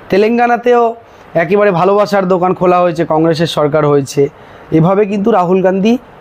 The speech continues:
সারা ভারতবর্ষ জুড়ে ঘৃণার বাজারে ভালোবাসা বা মহব্বতের দোকান খুলতে চে-, চ-, চলেছেন। সেখানে ভারতবাসীকেই বেছে নিতে হবে যে ঘৃণা নাকি ভালোবাসা, হেট নাকি মহব্বত,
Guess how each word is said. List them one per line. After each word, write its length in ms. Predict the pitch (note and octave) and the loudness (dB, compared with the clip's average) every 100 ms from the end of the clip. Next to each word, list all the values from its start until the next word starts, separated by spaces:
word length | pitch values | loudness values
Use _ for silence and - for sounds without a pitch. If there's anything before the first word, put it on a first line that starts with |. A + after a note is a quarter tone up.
| - | -12
সারা 260 | - E3 | -4 -2
ভারতবর্ষ 600 | C#3+ D3+ F#3 G#3 B3 - | 0 -2 -2 -2 -4 -2
জুড়ে 300 | G#3 F3 C#3 - - - - | 0 2 0 -4 -18 -18 -4
ঘৃণার 640 | C3 F#3 A3 B3 B3+ A#3+ - - - | 0 2 2 2 0 -2 -8 -18 -6
বাজারে 600 | C3+ E3+ G3+ A3+ A#3+ - - _ - - C#3+ | -2 0 2 2 0 -2 -8 _ -20 -10 -4
ভালোবাসা 560 | A#2+ D#3 G#3+ A#3 A3+ B3 | -2 2 2 2 0 -2
বা 120 | A#3 | -2
মহব্বতের 580 | G3 F#3 G3+ F#3+ A3 A3 | 0 0 0 -2 -2 -2
দোকান 360 | E3+ E3+ F#3+ G3 | 0 0 -2 -2
খুলতে 320 | E3 D#3 D3+ | -2 -2 -2
চে-, 200 | - D3+ - - | -2 -4 -4 -4
চ-, 280 | D#3 C#3+ C3+ | 0 0 0
চলেছেন। 500 | D#3 C#3+ C3 C3+ B2 - - - - - - | 0 0 -2 -4 -4 -8 -20 -20 -20 -20 -8
সেখানে 280 | D#3+ F3 | -2 0
ভারতবাসীকেই 680 | D#3+ D#3+ F3 F#3 - G3+ A3+ | 0 0 0 -4 -4 -2 0
বেছে 260 | E3 D#3+ G3+ | 0 0 0
নিতে 260 | G3+ F#3+ | 0 0
হবে 220 | G3 G3+ A3+ | 0 0 0
যে 140 | G3+ | 0
ঘৃণা 540 | B2 D#3+ G#3 B3+ F#3+ A#2 - - - | 0 0 2 0 -2 -6 -18 -10 -4
নাকি 240 | E3 F3 | -2 0
ভালোবাসা, 680 | D3+ C#3+ D#3 D3 C#3 - A#2+ - - - - - C3+ | 0 2 2 0 -2 -4 -6 -6 -20 -20 -20 -8 -2
হেট 460 | F3+ A#3 A#3+ - - - - D#3+ | 2 0 -2 -14 -20 -20 -6 -2
নাকি 260 | E3+ G3 | 0 0
মহব্বত, 540 | F3+ F3+ G3+ E3+ E3 | 2 2 0 0 -2